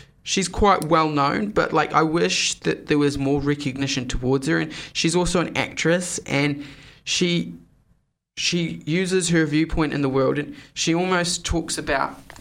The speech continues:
and she talks about, she talks about her music, uh, uh, she talks about her music, uh, what's the word I'm looking for?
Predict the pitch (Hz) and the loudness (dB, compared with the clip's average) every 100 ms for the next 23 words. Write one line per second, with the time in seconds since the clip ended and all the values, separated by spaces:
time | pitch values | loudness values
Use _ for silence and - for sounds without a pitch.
0 | - 147 143 143 - 160 165 180 175 185 | -8 -2 0 0 0 -2 0 -2 -2 -2
1 | 170 160 147 - - - - - _ _ | 2 4 4 0 -14 -20 -20 -20 _ _
2 | _ - - - - - - 180 175 190 | _ -20 -18 -14 -14 -10 -4 0 2 2
3 | 170 190 165 147 151 147 139 135 135 - | 2 2 2 2 0 2 2 -2 -8 -16
4 | _ _ _ _ _ _ - - 151 147 | _ _ _ _ _ _ -12 -4 0 0
5 | 151 156 - 131 139 135 139 135 139 - | 0 -2 0 0 0 0 0 0 -2 -6
6 | - - - _ _ _ _ _ _ _ | -12 -20 -20 _ _ _ _ _ _ _
7 | _ _ 135 143 - 175 180 - 175 156 | _ _ -4 -2 0 0 0 0 0 2
8 | 139 156 143 147 143 143 - - - - | 2 0 0 0 2 0 0 -8 -12 -12
9 | - - - - _ _ _ _ _ _ | -14 -16 -20 -20 _ _ _ _ _ _
10 | - _ _ - 123 123 117 110 - - | -20 _ _ -4 0 2 0 0 -4 -8
11 | - - - 123 120 120 117 110 110 - | -10 -6 -4 -2 -2 -2 -2 -4 -6 -6
12 | 113 113 | -4 -4